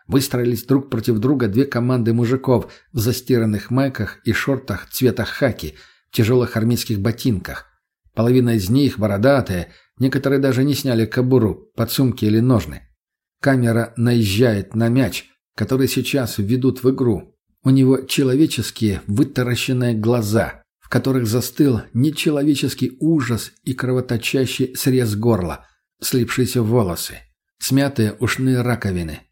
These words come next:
расплющенный нос. Понятно, почему они не в кедах, а в ботинках с твердыми носами. "Такой люблю я футбол!" —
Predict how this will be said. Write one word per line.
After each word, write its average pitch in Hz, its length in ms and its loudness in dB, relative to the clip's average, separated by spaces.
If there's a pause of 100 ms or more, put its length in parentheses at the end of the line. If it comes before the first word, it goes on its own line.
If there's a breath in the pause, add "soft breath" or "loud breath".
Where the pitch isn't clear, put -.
расплющенный 117 760 0
нос. 92 320 -4 (760)
Понятно, 139 600 -2 (200)
почему 117 320 0
они 110 160 2
не 110 160 2
в - 100 -16
кедах, 85 540 -2
а 113 100 0
в 95 100 -4
ботинках 113 680 -4 (180 loud breath)
с - 140 -6
твердыми 107 460 2
носами. 98 540 -4 (1000)
"Такой 185 460 0
люблю 180 380 4
я 160 160 6
футбол!" — 107 640 0